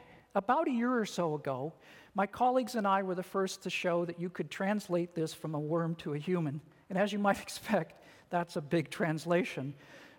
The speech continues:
But just last year, we were able to show that you can, in fact, do this in patients. And so I'll try to illustrate a few points for you now.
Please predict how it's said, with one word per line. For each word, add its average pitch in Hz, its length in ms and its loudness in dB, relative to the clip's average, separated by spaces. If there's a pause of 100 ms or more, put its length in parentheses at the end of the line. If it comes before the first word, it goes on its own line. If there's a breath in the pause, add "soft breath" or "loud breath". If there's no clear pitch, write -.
But 185 140 0
just 226 320 4
last 214 360 0
year, 196 140 4
we 180 140 4
were 170 120 4
able 175 200 2
to 165 60 0
show 175 300 2
that 170 120 -2
you 175 80 -2
can, 170 160 -4
in 156 80 -2
fact, 160 400 0
do 185 160 0
this 165 220 -2
in 147 80 -4
patients. 170 580 -4
And 151 80 -8
so 175 240 2
I'll 160 140 2
try 208 240 2
to 190 140 2
illustrate 160 480 -2
a 139 40 -6
few 175 180 -6
points 170 360 -2
for 151 180 -4
you 139 140 -6
now. 139 320 -2